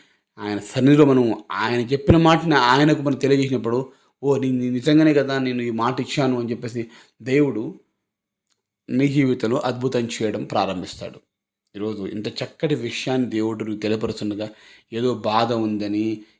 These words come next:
ఏదో కష్టం ఉంది, సమస్య ఉంది, లేమిడి ఉంది, అనారోగ్యం ఉంది, కుటుంబంలో సమస్యలు ఉన్నాయి, బాధలు ఉన్నాయి, ఇరుకు ఇబ్బందులు ఉన్నాయి, రోగాలు ఉన్నాయని చెప్పేసి బాధపడుతూ ఎందుకు కూర్చుంటావు?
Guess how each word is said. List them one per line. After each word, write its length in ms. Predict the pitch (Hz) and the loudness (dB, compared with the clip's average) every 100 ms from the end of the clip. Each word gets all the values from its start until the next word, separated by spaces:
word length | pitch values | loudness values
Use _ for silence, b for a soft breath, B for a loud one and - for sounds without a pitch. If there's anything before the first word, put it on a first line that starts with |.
| - | -10
ఏదో 140 | 120 | -8
కష్టం 500 | 117 110 107 - 123 | -4 -4 -4 0 2
ఉంది, 320 | 113 107 107 110 | 2 0 -2 -2
సమస్య 440 | 110 107 117 - | -4 -4 -4 -2
ఉంది, 300 | 117 110 110 | 0 0 0
లేమిడి 420 | 107 104 110 110 | 0 0 0 0
ఉంది, 220 | 104 110 | -2 -2
అనారోగ్యం 580 | 110 104 110 120 117 117 | -4 -2 0 0 -2 -2
ఉంది, 240 | 110 104 110 | -2 -2 -4
కుటుంబంలో 380 | 110 113 117 | -6 -4 -2
సమస్యలు 440 | 113 104 107 - 113 | -2 -4 -6 -6 -4
ఉన్నాయి, 160 | 113 | -4
బాధలు 360 | 101 98 107 113 | -2 0 0 0
ఉన్నాయి, 220 | 107 107 | 0 0
ఇరుకు 240 | 104 104 117 | 0 -2 -6
ఇబ్బందులు 340 | 110 117 110 | -4 -4 -2
ఉన్నాయి, 200 | 110 107 | -2 -4
రోగాలు 400 | 98 104 110 120 | -4 -4 2 2
ఉన్నాయని 180 | 117 110 | 2 -2
చెప్పేసి 320 | 104 117 127 - B B B | -4 -6 -10 -10 B B B
బాధపడుతూ 560 | 113 107 117 151 156 131 | -10 -4 0 2 2 0
ఎందుకు 160 | 127 113 | -4 -8
కూర్చుంటావు? 420 | 117 - 113 | -10 -12 -12